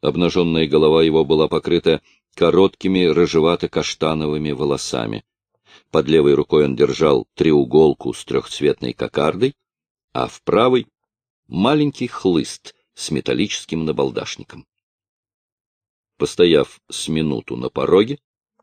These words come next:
Наполеон сделал несколько медленных шагов и, неподвижно устремив глаза в окно, глухо сказал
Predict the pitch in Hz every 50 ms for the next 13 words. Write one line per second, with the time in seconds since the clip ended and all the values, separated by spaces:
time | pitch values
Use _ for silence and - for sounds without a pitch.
0 | _ _ _ _ - 60 78 87 - 95 92 98 98 98 90 71 71 71 104 101
1 | 95 92 92 90 90 101 90 - - 87 73 - 82 78 80 82 85 71 58 53
2 | 53 57 53 53 57 - - - 65 62 69 92 117 - - _ _ _ _ _
3 | _ _ _ _ _ _ _ _ _ _ _ _ _ - 69 71 71 71 73 -
4 | - 76 71 80 92 78 - 76 73 69 - - - - 73 73 73 67 57 58
5 | 64 65 64 - 71 69 65 60 60 64 - - 65 69 71 80 87 87 85 87
6 | - 69 69 71 76 71 - - 64 64 - - - 71 64 64 78 76 67 60
7 | -